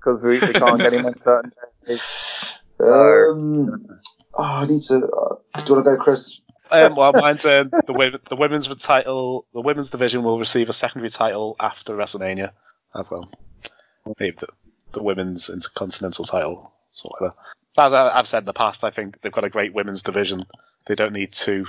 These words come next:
Speaker 3: world, world titles. They can have a world title, secondary title, and the tag team titles. They've got a great
Speaker 1: I'm
Speaker 3: division.
Speaker 1: shocked and appalled that you haven't said Aleister Black or Cedric Alexander would be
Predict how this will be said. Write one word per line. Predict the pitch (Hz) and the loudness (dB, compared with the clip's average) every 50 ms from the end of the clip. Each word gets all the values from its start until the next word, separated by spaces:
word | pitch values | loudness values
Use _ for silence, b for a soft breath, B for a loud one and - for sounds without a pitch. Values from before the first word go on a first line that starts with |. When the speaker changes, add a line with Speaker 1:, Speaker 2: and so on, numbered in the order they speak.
| - - - | -12 -10 -6
Speaker 3:
world, | 107 98 92 95 - _ _ _ - - _ - | -4 -4 -4 -4 -8 _ _ _ -20 -12 _ -4
world | 98 92 92 | -4 -4 -4
titles. | - - 98 90 82 90 87 | -2 -2 -2 -2 -2 -4 -6
They | - - | -6 -6
can | - 101 | -6 -8
have | - | -10
a | _ _ _ _ _ _ 110 | _ _ _ _ _ _ -8
world | 98 92 - | -8 -6 -4
title, | - 95 82 78 92 95 - _ - | -4 -4 -4 -4 -6 -10 -12 _ -16
secondary | - - - - 107 - 95 92 90 | -12 -10 -6 -6 -6 -8 -8 -10 -6
title, | - - 95 87 78 82 | -4 -4 -4 -4 -6 -8
and | 85 87 | -12 -12
the | 85 | -6
tag | - 101 95 87 | -4 -4 -4 -4
team | - 98 95 | -8 -12 -12
titles. | - - - 92 82 73 - - - _ _ B B B B B B B B B _ - | -8 -6 -6 -6 -6 -8 -12 -16 -16 _ _ B B B B B B B B B _ -16
They've | 101 | -8
got | - 98 87 | -6 -6 -6
a | - | -4
great | - 92 87 - - | -4 -4 -4 -4 -4
Speaker 1:
I'm | 131 | -4
Speaker 3:
division. | - 92 87 - 170 | -4 -2 0 2 2
Speaker 1:
shocked | 165 - _ _ - | 2 2 _ _ -6
and | 147 139 | -4 -4
appalled | - _ - 139 139 139 139 131 123 110 | -4 _ 2 4 6 6 6 4 4 2
that | 131 131 127 | 0 2 4
you | 123 | 4
haven't | 120 120 117 117 117 117 | 4 4 4 2 -2 -8
said | - _ - 120 117 113 | -6 _ 2 2 2 2
Aleister | 123 - 117 113 113 107 - _ 113 104 | 2 2 2 0 0 -2 -6 _ -8 -2
Black | 117 113 107 104 - - | 0 2 2 2 0 -2
or | 120 107 107 107 | -4 -2 -4 -4
Cedric | 110 - 113 104 101 107 - | -4 -4 -4 -4 -4 -2 0
Alexander | 117 110 110 104 101 110 107 107 107 104 110 107 | 0 2 2 0 0 0 -2 0 0 0 0 2
would | 107 104 98 - | 2 0 -2 -4
be | - 110 | -6 -8